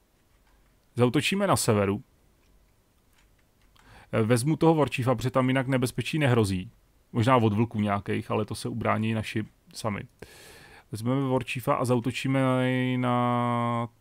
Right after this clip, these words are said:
tyhle ty Draugry. Zabereme další území. A máme už lore, super. Což, eh, si vybereme teďka co? Útok Warchiefa, že bychom to hráli všechno na jednu kartu.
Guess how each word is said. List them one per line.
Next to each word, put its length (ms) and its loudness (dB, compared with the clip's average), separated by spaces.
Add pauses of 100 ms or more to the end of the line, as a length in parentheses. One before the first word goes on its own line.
tyhle 200 -2 (100)
ty 100 -2
Draugry. 440 0 (720)
Zabereme 360 2
další 300 0
území. 440 -2 (680)
A 100 4
máme 400 0
už 220 -10
lore, 400 -4
super. 680 -6 (180)
Což, 480 -8
eh, 680 -2
si 200 -4
vybereme 420 0
teďka 300 -8
co? 380 -8 (2000)
Útok 380 -4
Warchiefa, 480 -2
že 100 -4
bychom 240 -6
to 100 -2
hráli 240 0
všechno 260 -6
na 60 -4
jednu 140 -6
kartu. 360 -8